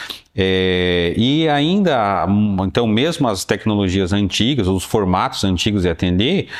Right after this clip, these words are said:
continuam funcionando. É, existem novos, a gente deve olhar pra eles, mas os antigos ainda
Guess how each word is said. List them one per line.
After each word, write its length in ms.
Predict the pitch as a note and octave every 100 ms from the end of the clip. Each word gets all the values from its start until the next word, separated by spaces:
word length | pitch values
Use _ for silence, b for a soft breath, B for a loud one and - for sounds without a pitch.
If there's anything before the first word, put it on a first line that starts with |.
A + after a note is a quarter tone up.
| B B
continuam 760 | B2 C3 - C#3 C#3+ A3+ D4 G3
funcionando. 960 | - C3 - B2 A2 A2+ G#2 E2+ D2 b b b _
É, 200 | F2+ F2+ F2
existem 520 | G#2 G2 C3 C3 A#2
novos, 500 | G2 F2+ G2 D3+ G3+
a 60 | A2
gente 260 | F#2+ G2
deve 260 | F2 G2 G2+
olhar 220 | F#2 F2+
pra 180 | F2+ F#2
eles, 380 | F2 G#2 D#3+ G3
mas 400 | F3+ F3 E3+ -
os 220 | A#2 G#2+
antigos 760 | G#2+ G2 - G2+ C3+ F3 - -
ainda 500 | A2+ G#2+ B2+ F3+ A#3